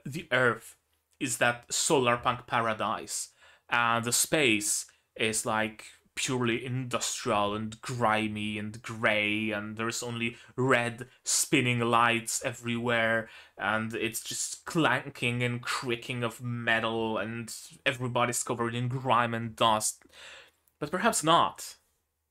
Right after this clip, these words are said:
Perhaps it's the other way around. Perhaps it's the Earth that's been exploited and is polluted past the point of help, and it's space that's this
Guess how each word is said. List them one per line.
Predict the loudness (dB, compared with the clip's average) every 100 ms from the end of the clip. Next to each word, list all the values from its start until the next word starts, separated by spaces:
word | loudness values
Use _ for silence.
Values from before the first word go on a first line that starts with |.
| _ _
Perhaps | -4 -2 0
it's | -2 -2
the | 0 4
other | 4 4 2
way | 2 2
around. | 2 0 0 -2 -8 _ -20 _ _ _ _ _ _ _
Perhaps | 0 4 4 2 -2
it's | -2 0
the | 4
Earth | 6 6 4 0 -20 -4
that's | -2 -2
been | -4 -4 -6 -6 0
exploited | 2 2 0 2 4 4 2 0 2 0 -2 _ _ _ -2
and | 2 2 0 -8 _ _ _
is | 2 4 4 0
polluted | 2 2 4 0 0 -2 -2 -6 -18 _
past | -2 0 2 -2
the | -4
point | -2 -2 0 -2 -4
of | -4 -8 -20 -20 _ _ _ _
help, | -4 2 4 2 -4 -20 _ _ _ _
and | -2 0
it's | 2 0
space | -2 0 4 4 4 2
that's | 0 0 0
this | -2 -2 -4 -6